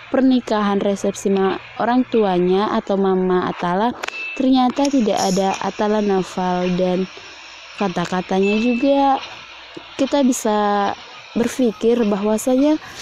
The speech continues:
mereka tidak lagi bersama, tapi semoga jangan ya. Dan ada juga foto Atala Noval bersama Shannon Wong masih muncul di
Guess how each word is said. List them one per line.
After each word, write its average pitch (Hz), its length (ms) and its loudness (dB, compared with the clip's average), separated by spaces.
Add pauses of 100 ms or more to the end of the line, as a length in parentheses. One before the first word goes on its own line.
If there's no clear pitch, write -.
(220)
mereka 240 400 2
tidak 202 320 0
lagi 190 320 -2
bersama, 185 560 0
tapi 180 240 -2
semoga 214 400 0
jangan 185 400 2
ya. 151 240 0 (1400)
Dan 196 600 2 (280)
ada 240 240 2
juga 254 400 2
foto 208 320 -2
Atala 196 400 0
Noval 240 680 2
bersama 214 680 0 (400)
Shannon 302 640 4
Wong 214 320 2
masih 226 240 2
muncul 233 400 2
di 196 560 2